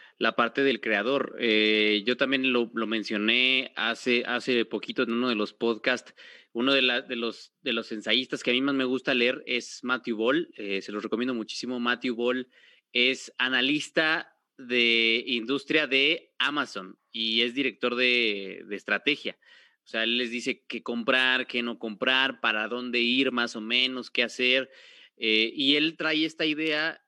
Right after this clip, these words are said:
y mencionaba un, un porcentaje bien, bien, bien interesante de, de la gente que, que consume plataformas de streaming y de cómo el cine se está mudando al streaming. Y él decía, "Apenas hemos visto menos de un treinta por ciento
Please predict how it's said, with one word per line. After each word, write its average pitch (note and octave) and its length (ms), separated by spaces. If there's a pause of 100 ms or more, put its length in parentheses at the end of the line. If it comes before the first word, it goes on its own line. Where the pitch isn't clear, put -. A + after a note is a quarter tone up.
(200)
y C3+ 140
mencionaba B2+ 720
un, C3+ 480
un C#3 160
porcentaje C#3 840 (440)
bien, F3+ 320
bien, F#3+ 140
bien F#3 140
interesante D#3 560
de, C#3 400
de C3 160
la A#2 140
gente C3+ 360
que, A2+ 420 (380)
que B2+ 120
consume C3+ 400
plataformas C#3+ 600
de B2+ 60
streaming E3 680
y A#2+ 60
de A#2 140
cómo C#3+ 200
el C#3 60
cine D3 180
se - 80
está C#3+ 180
mudando C#3+ 300
al B2 60
streaming. D3+ 400
Y D3 80
él C#3+ 80
decía, D3 340
"Apenas F#3+ 520
hemos F3+ 300
visto E3 320
menos E3 440
de D3+ 80
un D#3+ 140
treinta D#3 420
por A2+ 200
ciento D3+ 560